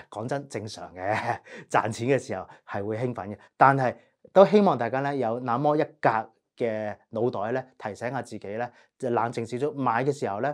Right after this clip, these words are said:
分段買嚇，誒，買嘅時候我哋又分段買，即係話咧，D C A入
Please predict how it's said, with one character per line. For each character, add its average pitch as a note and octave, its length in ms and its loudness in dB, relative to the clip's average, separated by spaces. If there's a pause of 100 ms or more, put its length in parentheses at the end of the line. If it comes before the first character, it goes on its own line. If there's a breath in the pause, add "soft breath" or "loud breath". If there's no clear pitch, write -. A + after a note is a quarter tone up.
分 D#3 180 -4
段 A#2+ 160 -4
買 G2 320 -14 (320)
嚇， G#2+ 200 -10 (380 soft breath)
誒， A2 360 0 (320)
買 A#2+ 300 4
嘅 C3 80 2
時 A#2+ 120 -2
候 G2+ 80 -4
我 A#2 80 -2
哋 A#2+ 60 0
又 G#2+ 80 -6
分 C3+ 160 -8
段 G#2+ 140 -10
買， F#2+ 240 -12
即 - 160 -2
係 C#3+ 160 2
話 G#2 180 -2
咧 C3+ 160 -4 (180)
，D E3+ 160 2
C E3+ 280 -2
A D3+ 420 2
入 B2 160 -2